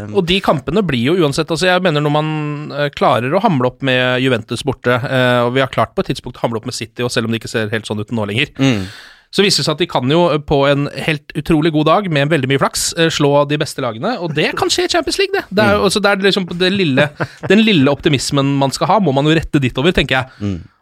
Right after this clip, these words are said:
Speaker 1: Og derfor så tenker jeg liksom, det bare, altså, ehm,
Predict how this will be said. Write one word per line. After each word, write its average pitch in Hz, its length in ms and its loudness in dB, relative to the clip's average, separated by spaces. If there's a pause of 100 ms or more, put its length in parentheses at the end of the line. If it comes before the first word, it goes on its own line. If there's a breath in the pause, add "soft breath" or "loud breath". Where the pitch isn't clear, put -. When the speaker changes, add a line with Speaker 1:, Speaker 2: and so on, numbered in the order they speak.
Speaker 1:
Og 165 60 -2
derfor 165 240 0
så 185 200 2
tenker 175 200 0
jeg 156 80 0
liksom, 151 200 -2
det 151 120 0
bare, 139 340 2
altså, 139 240 -2 (640 loud breath)
ehm, 151 380 0